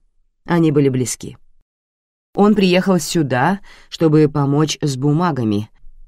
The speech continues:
и всеми этими памятными вещами со времен службы. Ну же, Джеймс, не будь ты таким упрямым хреном и посмотри уже в папку.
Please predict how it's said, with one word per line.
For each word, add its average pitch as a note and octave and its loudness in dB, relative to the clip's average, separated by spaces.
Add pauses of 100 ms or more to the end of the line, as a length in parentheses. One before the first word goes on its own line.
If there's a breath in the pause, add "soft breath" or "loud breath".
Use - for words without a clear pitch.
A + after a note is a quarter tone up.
и E3 4
всеми G3+ 2
этими D3 0
памятными C#3 2
вещами B2+ -2
со A#2 -4
времен G#2+ -2
службы. - -12 (760)
Ну F#3 2
же, C#3 2
Джеймс, C3 -4 (560)
не A3 8
будь F#3+ 4
ты D3+ 0
таким D#3 0
упрямым E3 2
хреном C#3 -2 (460)
и - 0
посмотри A#3 4
уже E3 4
в - -6
папку. A#2+ -8